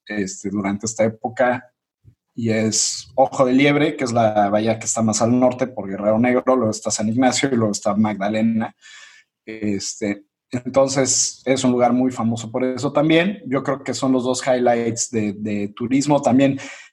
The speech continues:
a la gente que le gustan las aves y el bird watching es un lugar increíble. La población más al sur de, de águilas calvas está ahí en Magdalena. Este,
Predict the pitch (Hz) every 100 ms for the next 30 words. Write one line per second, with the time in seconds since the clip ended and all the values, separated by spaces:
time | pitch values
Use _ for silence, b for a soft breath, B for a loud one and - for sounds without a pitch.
0 | B - 120 117 139 127 113 113 123 123
1 | - 123 101 127 127 127 117 110 110 117
2 | 117 117 120 113 - 113 110 104 - 104
3 | 101 101 104 - 98 107 110 104 92 98
4 | - 107 104 104 - 117 113 110 - 98
5 | - 120 120 113 110 101 95 - _ -
6 | 107 107 117 117 107 95 - 113 107 107
7 | 104 - - - - 107 107 107 107 101
8 | 92 92 120 120 120 - _ _ _ _
9 | _ _ 104 104 104 98 - - - _
10 | 104 101 98 98